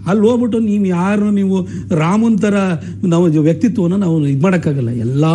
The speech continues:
ಮಟ್ಟಕ್ಕೂ ಇಳಿತಾರೆ, ಎಲ್ಲ ಥರನೂ ಮಾಡ್ತಾ ಇರ್ತಾರೆ. ಅದನ್ನು ಅನುಭವಿಸ್ಬೇಕಾಗುತ್ತೆ, ಎದುರಿಸ್ಬೇಕಾಗುತ್ತೆ,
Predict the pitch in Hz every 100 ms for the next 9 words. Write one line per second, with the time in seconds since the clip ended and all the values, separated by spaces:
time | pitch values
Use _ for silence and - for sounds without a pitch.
0 | 190 214 214 240 226 226 214 240 240 208
1 | 214 196 208 233 180 160 160 131 131 117
2 | - - - - - - 202 262 294 294
3 | 302 285 208 233 214 202 180 - 254 240
4 | 156 190 262 208 233 202 185 175 - 277
5 | 302